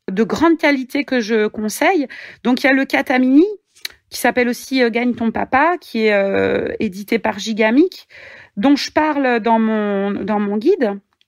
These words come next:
Mais il y en a d'autres. Il y a aussi, euh, dans le désordre, Château Logique de Smart Games, Puissance quatre, et pour les plus grands, le jeu des embouteillages,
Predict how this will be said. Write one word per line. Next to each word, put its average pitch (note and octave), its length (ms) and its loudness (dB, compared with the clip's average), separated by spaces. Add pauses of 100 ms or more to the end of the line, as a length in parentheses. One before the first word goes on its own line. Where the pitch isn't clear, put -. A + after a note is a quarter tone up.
(440)
Mais B3 140 4
il B3 40 0
y B3+ 60 2
en B3 100 2
a A#3 100 4
d'autres. C#4 340 -2
Il B3 60 -2
y A3+ 40 4
a G3+ 80 2
aussi, A#3+ 480 -2
euh, F#3 400 2
dans F#3+ 140 0
le F#3+ 60 -2
désordre, G3 440 -2 (320)
Château - 400 -2
Logique A#3+ 600 -2 (380)
de G#3 80 -6
Smart A3+ 320 -2
Games, C#4+ 360 2 (580)
Puissance C4 460 0
quatre, E4 480 -2 (120)
et D4 300 2
pour C#4+ 200 0
les C4 120 0
plus C4 200 -8
grands, B3+ 300 2
le C#4 140 2
jeu C4 160 -2
des C4 180 -2
embouteillages, A#3 800 0